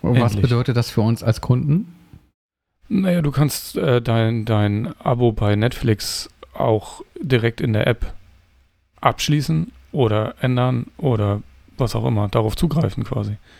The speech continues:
Speaker 1: Aber günstiger wird nix.
Speaker 2: <laughs> Wo denkst du denn hin?
Speaker 1: <laughs> Ja. Also es, es, es bleibt eigentlich alles beim, beim Alten, nur kannst du dir jetzt aussuchen, ob du irgendwie dreißig, äh, respektive fünfzehn Prozent Spende an Apple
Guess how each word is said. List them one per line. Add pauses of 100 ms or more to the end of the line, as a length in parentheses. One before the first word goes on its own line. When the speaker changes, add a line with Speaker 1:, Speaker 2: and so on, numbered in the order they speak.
(1900)
Speaker 1:
Aber
günstiger
wird
nix. (720)
Speaker 2:
<laughs>
Wo
denkst
du
denn
hin? (440)
Speaker 1:
<laughs> (380)
Ja. (760)
Also
es,
es,
es
bleibt
eigentlich
alles
beim,
beim
Alten,
nur
kannst
du
dir
jetzt
aussuchen,
ob
du
irgendwie
dreißig,
äh,
respektive
fünfzehn
Prozent
Spende
an
Apple